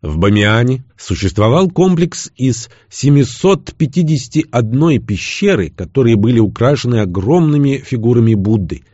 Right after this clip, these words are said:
Две статуи, одна высотой сто восемьдесят футов, другая более ранняя, высотой примерно в две трети первой,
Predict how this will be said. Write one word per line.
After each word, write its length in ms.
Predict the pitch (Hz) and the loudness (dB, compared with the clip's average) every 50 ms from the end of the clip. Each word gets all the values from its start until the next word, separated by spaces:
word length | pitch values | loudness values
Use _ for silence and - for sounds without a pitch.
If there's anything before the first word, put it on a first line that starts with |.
| _ _ - - _ _ | _ _ -20 -20 _ _
Две 240 | - 73 82 87 92 | -6 -2 0 0 0
статуи, 720 | - - - _ 110 104 110 120 113 143 143 139 127 127 127 - | -2 -4 -6 _ 0 0 0 0 0 -2 -2 -2 -2 -4 -8 -10
одна 280 | _ 131 120 117 131 131 | _ -10 -8 -4 -4 -4
высотой 460 | 123 127 120 139 131 120 139 135 131 | -4 -2 -2 -2 -4 0 0 -2 -2
сто 200 | - - - 127 | -2 -2 -2 0
восемьдесят 540 | 113 120 120 - 120 123 123 110 117 135 131 | 0 0 0 0 -2 -4 -4 -4 -6 -6 -6
футов, 400 | - - 139 131 - 135 127 - - - - - _ | -4 -6 -6 -4 -4 -6 -8 -8 -18 -20 -20 -20 _
другая 400 | - 85 85 87 101 98 95 92 | -8 -6 -2 0 2 2 2 2
более 360 | 87 82 92 104 98 95 92 | 0 2 2 2 4 4 2
ранняя, 440 | 90 95 98 101 101 98 95 92 92 | 2 2 2 2 2 0 0 0 -2
высотой 400 | 87 87 85 - 95 - 104 95 | -2 -4 -4 -6 -4 -2 -2 -2
примерно 460 | - 90 90 92 98 95 82 82 92 | -2 -2 -2 -2 -2 -2 -2 -4 -6
в 80 | 87 80 | -6 -6
две 260 | 80 85 92 110 110 | -8 -2 0 0 0
трети 380 | 104 113 104 98 90 - - 90 | 0 -2 -4 -4 -4 -4 -8 -14
первой, 480 | - _ 156 180 175 127 95 - - | -8 _ -2 0 0 -2 -4 -8 -16